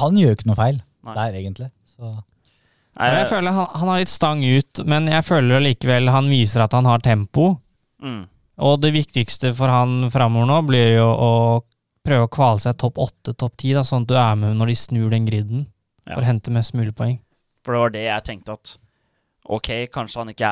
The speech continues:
Speaker 2: er helt i toppen, men hvis han
Speaker 3: Mm.
Speaker 2: kommer seg rett innenfor topp ti, så kan det bli veldig gøy på sprintløpet, men, eh,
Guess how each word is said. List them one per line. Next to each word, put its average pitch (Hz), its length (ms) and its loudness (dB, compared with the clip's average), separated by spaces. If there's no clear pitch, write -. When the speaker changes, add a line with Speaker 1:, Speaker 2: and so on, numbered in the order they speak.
Speaker 2:
er 104 180 -12
helt 101 320 -16
i - 20 -16
toppen, 131 300 -12
men 127 100 -6
hvis 113 140 0
han 113 160 -2
Speaker 3:
Mm. 120 80 -10
Speaker 2:
kommer 87 400 -10
seg 127 240 -6
rett 117 380 -10
innenfor 117 340 -10
topp - 200 -12
ti, 127 100 -8
så 143 180 -10
kan 113 200 -4
det 117 80 -6
bli 117 180 -2
veldig 123 540 -6
gøy 107 160 -8
på 127 100 -12
sprintløpet, 110 640 -14
men, 123 220 -10
eh, 120 220 -4